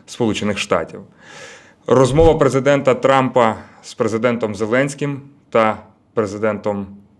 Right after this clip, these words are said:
не президентом Путіним. Бо дуже багато зради було на цю тему, начебто Трамп набрав перший, е, Путіну, а не Зеленському. Ми поговоримо і про це. Четверте, міністр фінансів С Ш А привіз до Києва угоду про партнерство,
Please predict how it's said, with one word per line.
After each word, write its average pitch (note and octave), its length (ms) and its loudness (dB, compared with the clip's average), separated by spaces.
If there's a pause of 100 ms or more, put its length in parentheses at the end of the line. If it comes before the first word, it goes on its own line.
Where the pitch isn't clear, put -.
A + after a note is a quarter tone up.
(460)
не A2+ 180 0
президентом G2 600 -4
Путіним. F#2+ 460 -4 (500)
Бо A#2 100 -2
дуже A#2 200 0
багато A2+ 340 0
зради A2 300 2
було G2+ 200 -2
на G2+ 100 0
цю G2+ 140 -10
тему, C3+ 460 0 (400)
начебто G#2+ 420 -6
Трамп A2 320 -2
набрав G2+ 460 -4 (180)
перший, G2 600 -4 (220)
е, G2 80 -10
Путіну, C#3 640 -6
а A2 80 -4
не A2 140 -2
Зеленському. G2+ 720 -6 (300)
Ми A#2 100 0
поговоримо A2+ 640 2
і A2 120 -2
про A2 180 0
це. F#2 300 -8 (920)
Четверте, - 460 2
міністр D#3 360 0
фінансів C#3+ 400 -2
С C3+ 120 -4
Ш C#3+ 140 -2
А B2 300 0
привіз B2+ 280 -2
до A#2+ 100 -4
Києва A#2+ 280 0
угоду A#2 560 -2
про G#2+ 160 -2
партнерство, C3 640 -2